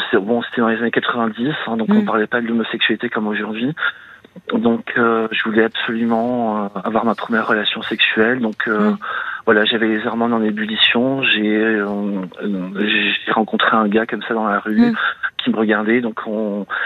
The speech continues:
Speaker 1: on s'est donné rendez-vous dans un sauna. Donc, euh,
Speaker 2: D'accord.
Speaker 1: ouais, c'était ma première relation. Donc, euh, on va dire de seize à vingt ans, voilà, je, je fréquentais des saunas sans en parler à personne.
Speaker 2: Oui.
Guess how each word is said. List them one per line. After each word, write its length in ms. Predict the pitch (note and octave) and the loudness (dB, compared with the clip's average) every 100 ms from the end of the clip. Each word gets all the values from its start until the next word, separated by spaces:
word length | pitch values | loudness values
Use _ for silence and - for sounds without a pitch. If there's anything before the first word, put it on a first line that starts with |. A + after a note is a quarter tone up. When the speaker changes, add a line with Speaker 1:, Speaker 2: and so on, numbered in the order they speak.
| - - - | -4 -4 -4
Speaker 1:
on 80 | G#2+ - | -4 2
s'est 100 | A#2+ | 4
donné 180 | A2+ A2 | 4 2
rendez-vous 360 | A2 G#2+ A#2+ | 2 0 0
dans 200 | A#2+ A2 | -2 -2
un 60 | A2+ - | -4 -2
sauna. 240 | G#2 G2 - _ _ _ _ - - | -2 -2 -4 _ _ _ _ -10 -2
Donc, 360 | G2 G#2+ G2 A#2+ | 0 0 2 2
euh, 40 | |
Speaker 2:
D'accord. 100 | F#2+ | 2
Speaker 1:
ouais, 100 | G2 | 2
c'était 160 | - A2+ | -2 -6
ma 80 | |
première 260 | G2+ A2+ A2 | -4 -2 0
relation. 520 | A2 G2 - A#2 B2+ | 0 0 0 0 0
Donc, 260 | B2 A2 - | 0 0 0
euh, 160 | G#2+ G2+ - - - - - | 0 -2 -2 0 0 -2 -6
on 120 | - G#2 | -2 2
va 80 | |
dire 200 | G#2+ A#2 | 2 2
de 140 | A#2 G#2+ - | 0 0 2
seize 220 | A#2 A#2 | 2 2
à 60 | A2 | 0
vingt 300 | G#2 - A2+ | -2 -4 -2
ans, 260 | A2+ A#2+ | 0 0
voilà, 320 | A#2+ G#2 G2+ | 0 2 2
je, 580 | A2 G#2 G#2+ G2 G2 G2 | 0 -2 -4 -4 -4 -6
je 120 | F#2+ - | -4 -2
fréquentais 440 | - G#2 G#2+ B2 | -2 0 0 2
des 140 | A2+ G#2 - | 2 2 0
saunas 320 | G2+ G#2+ A2+ - | 0 2 0 -2
sans 80 | A#2 | -2
en 80 | B2 | -2
parler 220 | A#2 G#2+ | 0 2
à 60 | A2 | 2
personne. 400 | A2 - - F#3+ | 0 -4 0 4
Speaker 2:
Oui. 140 | F#3 | 6